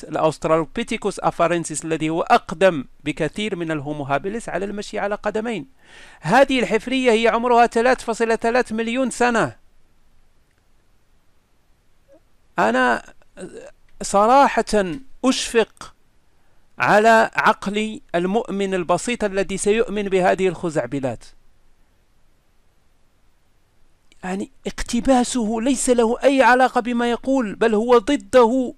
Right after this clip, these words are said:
مئة بالمئة. هذا الكلام مقتطع من هنا، و-، و-، والجملة حتى، يعني بداية الجملة ضد كل ما قال. هو يقول أن مجلة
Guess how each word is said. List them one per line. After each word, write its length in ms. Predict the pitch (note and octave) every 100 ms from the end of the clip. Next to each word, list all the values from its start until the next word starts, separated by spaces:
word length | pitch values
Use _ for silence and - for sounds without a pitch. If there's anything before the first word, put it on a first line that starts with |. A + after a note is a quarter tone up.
| - - G3+ -
مئة 380 | G#3+ A#3 D4 C4
بالمئة. 540 | B3+ A#3+ A#3 D#3+ A2 - - - - - - _ _ _ - - - _ -
هذا 380 | - F#3 C#4+ C#4+
الكلام 680 | B3 - A3+ A3 A3+ B3 B3
مقتطع 640 | G#3+ B3+ - - A3+ A#3 G3
من 180 | A3+
هنا، 480 | G3 B3 A#3+ G3 C3 - - - - - - _ _
و-، 180 | - A3+ A#3
و-، 220 | G3 A#3 A3+
والجملة 720 | G3+ A3 A3+ F#3+ C#4+ E4+ C#4
حتى، 340 | A#3 C4+ - B3
يعني 360 | G3+ G#3 - - - - -
بداية 480 | E3 A3 C#4+ D4 C#4+
الجملة 460 | B3+ G#3 A3+ C#4 C4+
ضد 300 | G3+ C#4 - -
كل 240 | E4 D#4+
ما 120 | D#4+
قال. 400 | C#4+ C#4 C#4 F3 - - - _ _ - - _ -
هو 180 | F3 C4+
يقول 400 | C#4 C4 C#4+ D4
أن 200 | C4+ C4
مجلة 360 | B3+ C4 C4